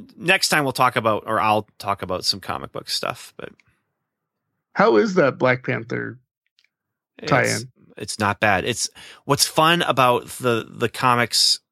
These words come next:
Speaker 1: uh, that are tying into something new is, you know, a lot of times the comic book that's leading up, it's, it's, you know, prelude to Age of Ultron. Well, prelude to Age of Ultron was Avengers Assemble.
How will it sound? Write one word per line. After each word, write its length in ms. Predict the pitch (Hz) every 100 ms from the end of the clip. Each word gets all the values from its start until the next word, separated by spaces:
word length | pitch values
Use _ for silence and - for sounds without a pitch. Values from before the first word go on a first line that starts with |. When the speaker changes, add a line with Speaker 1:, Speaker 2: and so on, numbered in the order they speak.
| _ _
Speaker 1:
uh, 360 | 131 123 - -
that 240 | 127 117 -
are 160 | 113
tying 400 | 104 - 120 117
into 400 | 113 113 - 117
something 460 | 98 117 107 104 98
new 440 | 101 107 120 143 - _ _ _ _ _ _
is, 600 | 117 110 107 104 98 - - _ _ _ _ _ _ _
you 200 | - 139
know, 320 | 120 113 98 - -
a 100 | -
lot 220 | 123 127 135
of 60 |
times 440 | - 123 110 107 -
the 220 | 117 113
comic 420 | - 123 123 -
book 320 | 113 104 - _ _ _ -
that's 240 | 110 -
leading 320 | 113 120 113
up, 180 | 107 107
it's, 200 | 107 -
it's, 200 | 143 -
you 80 | 160
know, 80 | 101
prelude 600 | - - 143 127 107 90
to 300 | - 123 110
Age 180 | 120 107
of 60 | 101
Ultron. 420 | 110 - 117 117
Well, 100 | 101
prelude 420 | - 127 127 120
to 180 | - 117
Age 120 | 117
of 100 | 104
Ultron 400 | 110 113 101 92
was 320 | 95 92 92 - - _ _ _ _ -
Avengers 680 | 110 107 101 92 87 - - _ _ _ _ -
Assemble. 500 | 101 90 73 50